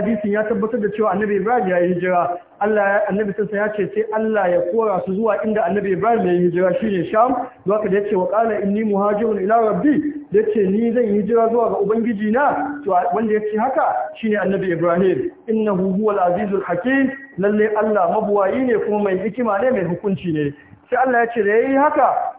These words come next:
"Wa wahabna lahu Ishaqa wa Yaqub." Da yabban mutane ne sai mun ka bashi Ishaqa wa Yaquba, mun kuma muka bashi kyautar ƴaƴa. Anna-, ya haifi Annabi Ishaqa, Annabi Ishaqa ya haifan mai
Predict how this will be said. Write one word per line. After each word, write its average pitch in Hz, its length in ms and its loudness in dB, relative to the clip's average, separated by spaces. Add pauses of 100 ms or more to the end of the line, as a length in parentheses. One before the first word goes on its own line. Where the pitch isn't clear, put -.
"Wa 196 200 2
wahabna 226 480 0
lahu 202 260 0
Ishaqa 220 400 -2
wa 196 140 2
Yaqub." 160 500 -2 (440)
Da 175 140 2
yabban 240 320 2
mutane 180 480 0
ne 180 160 0 (160)
sai 220 80 0
mun 226 160 -2
ka 208 80 -4
bashi 208 320 0
Ishaqa 220 400 -2
wa 190 160 2
Yaquba, 170 720 -2
mun 202 140 -2
kuma 214 140 -4
muka 220 200 -2
bashi 196 320 -2
kyautar 185 360 -4 (120)
ƴaƴa. 190 400 2 (360)
Anna-, 185 260 0
ya 220 100 0
haifi 202 320 -2
Annabi 202 320 -2
Ishaqa, 196 560 -2 (380)
Annabi 196 340 0
Ishaqa 226 480 -2
ya 196 160 2
haifan 226 340 0
mai 233 140 2